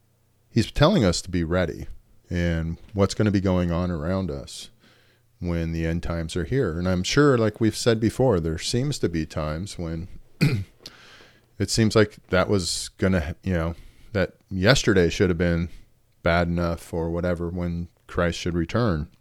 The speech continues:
But it's all in his timing. So he's giving two examples of, of warnings to us where we should be ready and be paying attention. So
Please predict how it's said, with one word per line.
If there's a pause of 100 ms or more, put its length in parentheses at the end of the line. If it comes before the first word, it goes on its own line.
(1120)
But
it's
all
in
his
timing. (580)
So
he's
giving
two
examples
of, (180)
of
warnings
to
us (1300)
where
we
should
be (360)
ready (840)
and
be
paying
attention.
So